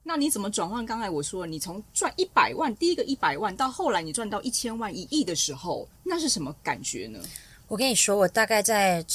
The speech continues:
Speaker 2: 呃，十九岁赚到，呃，十九、二十岁赚到第一桶金，到设立目标买第一间房子的时候，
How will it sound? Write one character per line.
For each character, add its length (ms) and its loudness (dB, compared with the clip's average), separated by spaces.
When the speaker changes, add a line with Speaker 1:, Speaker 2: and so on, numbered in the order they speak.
Speaker 2:
呃， 180 -2
十 160 4
九 160 4
岁 300 4
赚 240 2
到， 140 -8
呃， 240 -2
十 160 0
九、 80 2
二 100 2
十 80 -2
岁 160 0
赚 140 2
到 40 2
第 140 -2
一 40 -2
桶 180 -8
金， 400 -8
到 360 0
设 280 6
立 160 4
目 200 2
标 440 0
买 260 2
第 100 2
一 160 -2
间 200 0
房 180 -4
子 100 -6
的 60 -4
时 100 -4
候， 220 -6